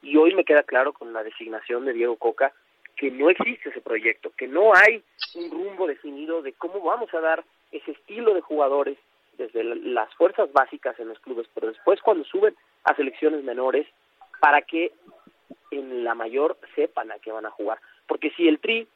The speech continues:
va a querer jugar con un sistema ultradefensivo, pelota larga, directa, que el centro delantero baje para un segundo balón a los extremos que lleguen o a los volantes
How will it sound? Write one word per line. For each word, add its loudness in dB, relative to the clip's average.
va 4
a 2
querer 2
jugar 4
con -12
un -12
sistema -4
ultradefensivo, -6
pelota 2
larga, 4
directa, -10
que -14
el -20
centro -8
delantero -4
baje 0
para -2
un -8
segundo -8
balón -2
a -2
los -6
extremos 0
que -4
lleguen 0
o -2
a 0
los -6
volantes 4